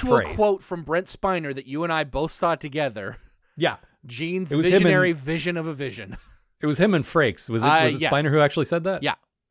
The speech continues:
Speaker 1: I think it was Spiner.
Speaker 2: Okay.
Speaker 1: It was one of the two, but it was either
Speaker 2: Yeah, but they are clearly sick of hearing it too,
Speaker 1: Yeah.
Speaker 2: and that, that was, that was why we latched onto that so hard.
Speaker 1: Mm-hmm.
Speaker 2: 'Cause it was them winking at us and saying, "Yeah, Gene Roddenberry, whatever."
Speaker 1: Yeah.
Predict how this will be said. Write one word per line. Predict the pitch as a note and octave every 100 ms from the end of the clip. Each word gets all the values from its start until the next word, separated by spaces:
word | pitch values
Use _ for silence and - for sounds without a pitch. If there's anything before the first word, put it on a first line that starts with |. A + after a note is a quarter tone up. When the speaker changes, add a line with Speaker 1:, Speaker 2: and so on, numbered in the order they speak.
| -
Speaker 1:
I | D#3+
think | - B3
it |
was | G3 -
Spiner. | -
Speaker 2:
Okay. | D3+
Speaker 1:
It |
was | F3 D#3+
one | F#3 F#3
of |
the | D#3+
two, | - B2 E2
but | - G#2+
it | B2
was | A#2+ A#2+
either | B2+
Speaker 2:
Yeah, | B2 - - -
but | D3+ - _ _
they | - C3+ F3+ A#3+
are | F3+
clearly | - E3 D3+ C3+
sick | - C#3 A#2+
of |
hearing | G#2 B2 A2
it | F#2+ -
too, | C3+ F2+
Speaker 1:
Yeah. |
Speaker 2:
and | F2
that, | G#2+ B2 G2+
that | C3 E3+
was, | C#3+ B2+ C3
that | A#2 E3
was | E3+ D3 A#2
why | A#2+ C3 B2+ C3
we | A#2+ A#2
latched | A2+ A#2 -
onto | D3 C3+ A2+
that | F#2+
so | - F#2+
hard. | E2 F2+ D2+ D2+ - _ -
Speaker 1:
Mm-hmm. | A#2+ A2 - -
Speaker 2:
'Cause | - C3
it | C#3
was | B2+
them | C3+ C#3+ A2
winking | B2+ C3+ B2+
at | G#2+ F#2+
us | G2
and | C3+
saying, | - G#2+ G2+ A2 - -
"Yeah, | G2+ F2+
Gene | D#2+ F2+
Roddenberry, | F2 F#2 E2+ D#2+ D2+
whatever." | D2 D2 E2 G2+ G#2 E2+
Speaker 1:
Yeah. | A#2 G#2+